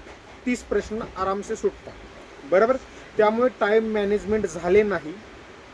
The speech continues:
ही गोष्ट परत बाहेर आल्यानंतर बोलू नका. आणि पार्ट बी क्वालिफाईंग जरी असला, तरी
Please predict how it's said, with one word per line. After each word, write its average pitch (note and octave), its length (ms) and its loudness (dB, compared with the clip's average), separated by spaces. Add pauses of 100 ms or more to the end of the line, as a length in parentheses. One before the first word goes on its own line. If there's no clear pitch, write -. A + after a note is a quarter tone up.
(300)
ही B3 100 2
गोष्ट G#3+ 360 6
परत A3+ 280 2
बाहेर F#3+ 360 0
आल्यानंतर F#3 580 0
बोलू D#3+ 360 -4
नका. F#3 300 -8 (800)
आणि G#3 120 2
पार्ट G#3+ 460 4
बी G#3+ 320 -4 (260)
क्वालिफाईंग G#3+ 600 0
जरी A#3 200 4
असला, F3+ 500 -8 (200)
तरी A#3 320 2